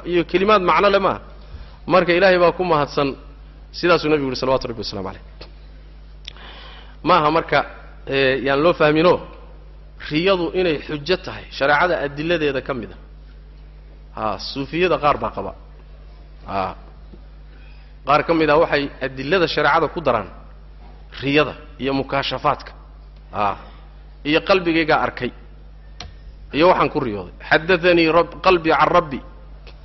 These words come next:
Ha. Qalbigayga Alla iiga warramay buu ku leeyahay. Waxaan oo dhan baa la iga fayday oo markaashaan carshiga soo daalacday. Kadaab beenaala ah, wax ka jira male. Marka riyadu ka mid ma aha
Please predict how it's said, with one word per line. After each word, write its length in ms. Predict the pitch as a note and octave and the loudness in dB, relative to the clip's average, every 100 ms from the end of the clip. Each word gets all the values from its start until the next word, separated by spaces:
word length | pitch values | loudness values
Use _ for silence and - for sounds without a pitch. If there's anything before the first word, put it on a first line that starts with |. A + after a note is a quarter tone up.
| - - - - - - - | -20 -20 -20 -20 -20 -20 -16
Ha. 240 | D2+ F#2+ F#2 - - - - - - | -12 -12 -14 -18 -20 -20 -20 -20 0
Qalbigayga 520 | F#3+ G3 F3+ F3+ F3 D#3 | 2 4 4 4 4 4
Alla 160 | F3 F3+ | 2 0
iiga 220 | D#3 F3 | 0 2
warramay 320 | D3+ D3 D3+ | 2 2 -2
buu 80 | C3+ | -4
ku 100 | C3 | -8
leeyahay. 220 | C3 - - - - - - - - - - - - - | -10 -12 -20 -20 -20 -20 -20 -20 -20 -20 -20 -20 -20 -2
Waxaan 240 | G3 G3 G3 | 0 4 4
oo 80 | G3+ | 4
dhan 160 | G#3 | 2
baa 120 | F#3+ | 2
la 100 | F3+ | 2
iga 160 | F3+ F#3+ | 2 0
fayday 280 | - E3+ F3 | 0 0 0
oo 40 | D#3 | 0
markaashaan 340 | D#3+ D#3 D#3+ E3+ | 0 0 0 0
carshiga 320 | F#3 F3 D#3 | 0 -4 -2
soo 160 | E3 | 0
daalacday. 460 | D#3 C3 B2 A#2+ - - - - - - | 2 2 0 -2 -6 -10 -14 -14 -16 -6
Kadaab 340 | F#3 F3 A3 F3 | -6 2 2 4
beenaala 320 | E3+ E3 E3 | 4 4 2
ah, 140 | A2 F2 - | 0 -6 -12
wax 100 | C3+ | -8
ka 40 | C#3+ | -6
jira 120 | C3 A#2 | -4 -6
male. 140 | F#2+ - - - - - - - - - - - - - - - - - - - - - | -6 -12 -20 -18 -16 -16 -16 -18 -20 -20 -20 -20 -20 -20 -20 -20 -20 -20 -20 -20 -20 -2
Marka 340 | D3+ F#3+ F3+ | 0 2 0
riyadu 500 | D#3 F3+ G3+ A#3 G3+ | 0 2 4 6 4
ka 200 | - F3 | 2 0
mid 220 | F3+ A3 E3+ | 2 -2 0
ma 140 | F#3+ F3+ D3+ | 2 4 4
aha 200 | D#3 | 2